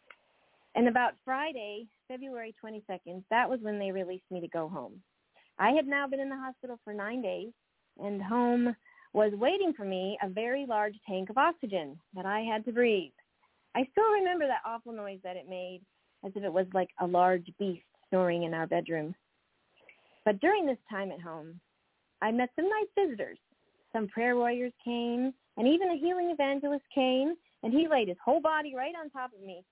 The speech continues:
like Elijah did in the Bible. And God did miracles during that time, too. And remember, I was open to whatever God wanted to do.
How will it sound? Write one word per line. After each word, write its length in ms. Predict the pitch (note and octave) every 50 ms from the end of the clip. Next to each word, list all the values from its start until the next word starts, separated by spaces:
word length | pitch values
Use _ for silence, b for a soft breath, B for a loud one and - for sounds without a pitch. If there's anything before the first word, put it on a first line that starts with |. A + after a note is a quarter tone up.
| _ -
like 140 | G#3+ A#3+ A#3 B3
Elijah 400 | B3 A#3+ A#3+ A#3+ A#3+ A3+ G3 -
did 200 | F#3+ G#3+ G#3+ A3
in 80 | A3 G#3
the 40 |
Bible. 400 | F#3+ F#3+ G3 F#3+ F#3 F3 E3+ E3 - _ _ _ _ _ _ _ _ _ _ _ _ _ _
And 300 | - G#3+ G#3 G3+ G3+ G3 - A3 A3 - _ _ _ _ -
God 200 | G#3 E3+ G#3 A#3+
did 140 | B3 C#4+ C#4
miracles 520 | C#4+ C#4+ D4+ D#4 D4+ - - A#3 A#3 A#3 - _ -
during 220 | G#3+ A3+ A3+ A3+
that 180 | A3+ A3+ - - _
time, 240 | B3 A#3+ A#3 A#3 A3+ - -
too. 260 | C#4+ C4 A#3 G#3+ G3
And 200 | F3+ F3 F#3 F#3+ - b b b b b _ _ _ - - _
remember, 400 | A#3+ A#3+ B3 C4+ D4+ D#4 C#4 B3+ - -
I 120 | C4 E4
was 100 | F#4 F#4 F4 F4
open 380 | F4+ F4+ - F4 A3+ F#3+ F3+ E3+ _ _ _ _ _ _ _ _
to 100 | D#4+ D#4+ D4
whatever 340 | D4+ C#4 C#4 C#4+ D4 E4+
God 260 | D4 D4 C#4+ C#4 C#4 C4+ C4
wanted 260 | B3+ B3+ B3 B3 A#3+ -
to 60 | G#3
do. 300 | G3 G#3 F#3+ F3+ F#3 F#3+